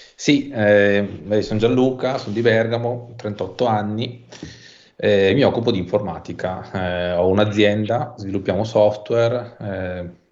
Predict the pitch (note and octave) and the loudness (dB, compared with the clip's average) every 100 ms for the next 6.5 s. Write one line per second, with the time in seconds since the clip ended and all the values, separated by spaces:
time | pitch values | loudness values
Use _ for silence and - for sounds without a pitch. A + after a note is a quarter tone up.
0 | _ G2 G2 G2+ - G#2+ G#2 G2+ F#2+ G2 | _ 0 0 0 2 4 4 2 -6 -6
1 | F#2+ F#2+ F#2+ G2 F#2+ - - - _ _ | -2 0 0 0 -2 -6 -20 -20 _ _
2 | _ - F#2+ F2+ F2 E2+ E2+ - F#2 F#2 | _ -8 -4 0 0 -2 -4 0 2 2
3 | F2+ - - F2+ - G2+ F2+ F2 F2+ F2 | 0 -2 -4 -6 -4 0 2 2 0 -2
4 | F2 F2 G#2+ G2 F#2 F#2+ G#2 - - - | -4 -2 -2 -2 -2 -2 -2 -4 -8 -18
5 | - _ _ _ _ - G2+ F#2+ F#2 F2+ | -20 _ _ _ _ -2 2 4 4 4
6 | F2+ F2 G2 F#2+ | 0 -2 -4 -6